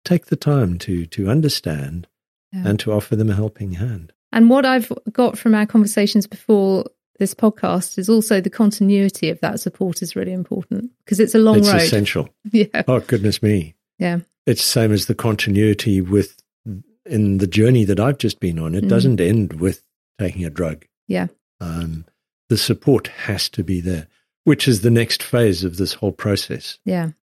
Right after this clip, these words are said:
Speaker 1: The team from Imperial and others in other places are developing the protocols now that will be used in psychedelic psychotherapy in the future.
Speaker 2: I'm really interested in that because it's,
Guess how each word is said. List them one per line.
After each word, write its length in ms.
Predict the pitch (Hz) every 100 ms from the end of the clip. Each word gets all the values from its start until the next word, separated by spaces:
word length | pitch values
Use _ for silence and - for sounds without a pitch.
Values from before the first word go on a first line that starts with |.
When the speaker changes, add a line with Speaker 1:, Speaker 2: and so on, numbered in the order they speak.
| -
Speaker 1:
The 80 | 98
team 300 | - 95 90
from 200 | 92 87
Imperial 560 | 85 - 95 90 90 95
and 220 | 101 90
others 500 | 92 101 82 76 - _ _
in 120 | 78
other 200 | 76 85
places 540 | 85 - 90 90 85 80
are 160 | 90
developing 500 | 87 87 85 90 95
the 80 | 82
protocols 680 | - 117 101 - - 78 80
now 420 | 82 87 67 78 _ _ _ _
that 160 | 104 98
will 100 | 98
be 140 | 85 92
used 460 | 90 92 87 - _ -
in 260 | 95 90
psychedelic 680 | 80 - 90 - 95 85 85
psychotherapy 800 | - 101 82 110 - 147 123 -
in 260 | - 87 80
the 80 |
future. 420 | 80 - - - - _ _ -
Speaker 2:
I'm 200 | 226 233
really 240 | 285 302
interested 420 | 285 277 240 -
in 120 | 180 160
that 360 | 160 - -
because 480 | 196 185 214 196 - - _
it's, 400 | 220 226 - -